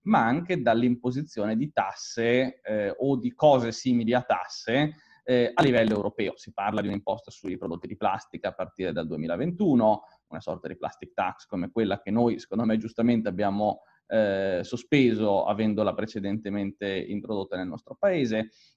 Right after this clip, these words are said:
mm, qualcosa sul, eh, diciamo, una sorta di dazio, eh, sull'importazione dei prodotti da parte di paesi che non, eh,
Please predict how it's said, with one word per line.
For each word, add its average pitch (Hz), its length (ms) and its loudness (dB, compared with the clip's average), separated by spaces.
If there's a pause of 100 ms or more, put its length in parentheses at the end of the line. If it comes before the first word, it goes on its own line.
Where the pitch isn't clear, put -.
(120)
mm, 110 360 0
qualcosa 110 920 4
sul, 107 500 -4
eh, 98 880 2
diciamo, 90 220 -6
una 95 100 -4
sorta 117 320 0
di 110 140 0
dazio, 113 800 0 (560)
eh, 110 180 0
sull'importazione 117 920 0
dei 107 360 0
prodotti 123 520 0
da 104 100 -2
parte 113 320 2
di 107 140 -4
paesi 113 500 2
che 104 160 -6
non, 104 340 0
eh, 104 260 0